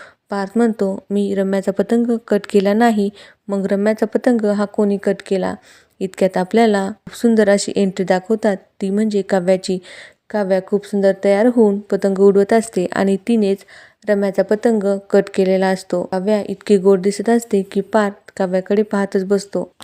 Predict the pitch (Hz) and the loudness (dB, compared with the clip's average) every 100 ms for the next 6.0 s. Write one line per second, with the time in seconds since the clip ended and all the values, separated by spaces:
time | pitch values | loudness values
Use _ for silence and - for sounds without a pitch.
0 | - 190 190 196 240 240 226 196 196 _ | -8 -4 -2 0 2 0 -2 -4 -6 _
1 | _ 208 202 - 202 214 240 220 208 202 | _ -8 -6 -6 0 4 4 4 2 0
2 | 196 196 190 196 190 185 190 185 - 185 | 0 -2 -2 -4 -4 -2 -2 -2 -4 -2
3 | 185 214 220 202 202 - - 208 196 190 | -2 -2 -2 -2 -4 -12 -6 -4 -4 -8
4 | - 190 185 214 196 196 190 196 190 202 | -10 -10 0 0 0 0 0 0 0 0
5 | 220 196 190 196 190 185 175 185 185 185 | 0 0 0 -2 0 -4 0 0 0 -4